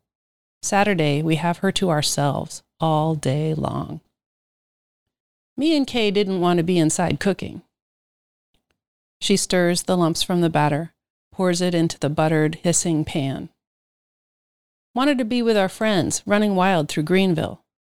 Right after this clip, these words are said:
There was a man with a peach tree down the road. One day, Robert climbed over that fence, filled a bucket with peaches, wouldn't share them with any of us, but told us where the peach tree was, and that's where we wanted to be.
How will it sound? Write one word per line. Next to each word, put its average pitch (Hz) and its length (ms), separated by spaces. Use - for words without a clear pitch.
There 233 100
was 254 120
a 254 60
man 233 340
with 165 140
a 156 60
peach - 320
tree 160 220
down 151 240
the 147 80
road. 147 380
One 247 280
day, 175 200
Robert 160 360
climbed 208 320
over 196 200
that 185 220
fence, 185 400
filled 233 200
a 196 40
bucket 180 400
with 175 220
peaches, - 680
wouldn't 233 320
share 202 240
them 165 160
with 151 140
any 196 240
of 156 120
us, - 200
but 151 300
told 220 260
us 185 180
where 175 160
the 160 80
peach - 340
tree 175 260
was, 165 500
and 190 200
that's 226 260
where 196 140
we 180 160
wanted 165 360
to 156 100
be. - 400